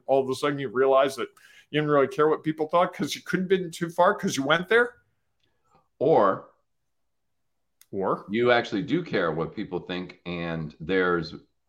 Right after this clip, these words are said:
Speaker 2: and that you may have added value. Rather than that pe-, you're, you're assuming that people, you, that people are thinking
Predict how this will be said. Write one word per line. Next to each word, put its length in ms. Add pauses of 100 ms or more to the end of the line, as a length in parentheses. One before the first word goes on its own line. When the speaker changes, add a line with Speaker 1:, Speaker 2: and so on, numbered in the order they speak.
Speaker 2:
and 260
that 220
you 200
may 220
have 180
added 280
value. 360 (1500)
Rather 460
than 260
that 180
pe-, 180
you're, 340
you're 220
assuming 720 (380)
that 280
people, 480
you, 260
that 280 (300)
people 600
are 340
thinking 640